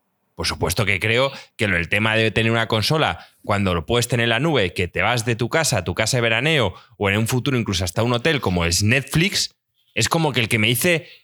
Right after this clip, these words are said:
"No, es que la televisión por cable". No, tío, al final la televisión en streaming es lo que funciona y en cuanto los videojuegos lo puedan tener, también va a ser. Ahora, que me digan que, que Microsoft lo,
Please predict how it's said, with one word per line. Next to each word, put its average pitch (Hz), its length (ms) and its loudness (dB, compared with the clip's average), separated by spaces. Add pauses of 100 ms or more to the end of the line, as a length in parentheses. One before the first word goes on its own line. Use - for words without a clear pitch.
"No, 208 180 0
es 185 100 0
que 214 120 0
la 220 100 2
televisión 196 400 0
por 180 160 -2
cable". 202 320 0
No, 113 260 0
tío, 131 200 0
al 95 80 -2
final 107 500 -4
la 98 220 -2
televisión 98 480 0
en 143 80 2
streaming 170 600 0 (200)
es 135 160 0
lo 185 80 2
que 143 100 -2
funciona 135 540 0
y 110 120 -2
en 110 100 0
cuanto 104 300 0
los 95 180 2
videojuegos 139 500 0
lo 147 160 0
puedan 143 260 0
tener, 160 300 0
también 117 300 0
va - 60 2
a - 60 -2
ser. 160 240 0 (220)
Ahora, 123 320 0 (300)
que 90 100 -4
me 85 140 -2
digan 117 320 0
que, 98 240 -2
que 90 140 -2
Microsoft 90 760 -2 (260)
lo, 98 160 -4